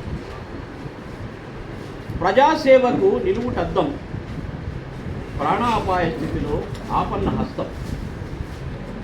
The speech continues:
కదిరి ప్రాంతానికి ఆయన అవసరం కాదనలేని వాస్తవం. కుంగిపోతున్న కుటుంబాలకు కందికుండ కొండంత బలం,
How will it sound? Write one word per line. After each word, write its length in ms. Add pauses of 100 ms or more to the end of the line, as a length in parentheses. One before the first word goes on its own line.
(560)
కదిరి 220
ప్రాంతానికి 680
ఆయన 360
అవసరం 520 (760)
కాదనలేని 600
వాస్తవం. 420 (1300)
కుంగిపోతున్న 680
కుటుంబాలకు 680
కందికుండ 540
కొండంత 500
బలం, 560